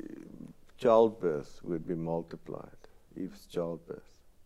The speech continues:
And that's also one of those truths that's been hidden by the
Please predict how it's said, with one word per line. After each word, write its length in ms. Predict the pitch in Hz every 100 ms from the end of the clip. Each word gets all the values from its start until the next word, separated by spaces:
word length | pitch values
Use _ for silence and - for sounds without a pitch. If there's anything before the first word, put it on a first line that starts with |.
| - - - - - - - - - -
And 100 | -
that's 200 | 87 -
also 340 | - 127 127 110
one 160 | 101
of 100 | 98 92
those 220 | 92 -
truths 300 | 101 98 -
that's 220 | 87 82
been 220 | - 85
hidden 600 | 78 90 90 85 85 85 - - - -
by 180 | 80 80
the 420 | 78 80 80